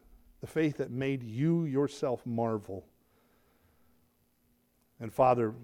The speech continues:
first and foremost, it was based on believing what your word has said. Number two is being, being willing to submit and do.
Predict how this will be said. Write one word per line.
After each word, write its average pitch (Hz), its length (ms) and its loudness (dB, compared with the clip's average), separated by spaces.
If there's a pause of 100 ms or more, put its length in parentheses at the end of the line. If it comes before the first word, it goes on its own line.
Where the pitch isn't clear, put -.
(120)
first 139 300 -4
and 123 120 -4
foremost, 120 560 2
it 120 40 2
was 104 180 -2
based 120 380 -2
on 113 180 -2
believing 117 500 0
what 120 180 -2
your 127 180 -2
word 113 460 0 (1160)
has - 160 -4
said. 101 360 -4 (1500)
Number 123 200 2
two 143 340 6
is - 320 -4 (560)
being, 135 360 4
being 139 380 2
willing 131 340 4
to 117 140 -10
submit 120 580 -4 (2000)
and 120 200 -4
do. 120 400 4